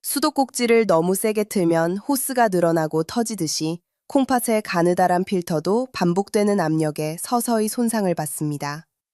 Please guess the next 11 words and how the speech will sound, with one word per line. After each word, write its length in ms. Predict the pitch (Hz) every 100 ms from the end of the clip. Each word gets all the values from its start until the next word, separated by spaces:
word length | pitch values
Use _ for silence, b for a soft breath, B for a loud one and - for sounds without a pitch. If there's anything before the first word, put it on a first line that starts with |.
| _ _ _ _ -
그 200 | 233 220
결과로 500 | 208 180 208 214 208
나타나는 640 | 156 - 175 156 165 220
증상이 440 | 208 185 190 170
있습니다. 640 | 151 - 151 147 143 151 - _ _ _ _ _ -
아침에 440 | 185 - 247 226
일어났을 540 | 202 190 190 185 180 170
때 300 | 170 165 170
손가락이 640 | 262 262 233 214 196 196
뻑뻑하게 680 | 196 247 269 269 254 214 202
붓거나 680 | 165 - 160 151 151 202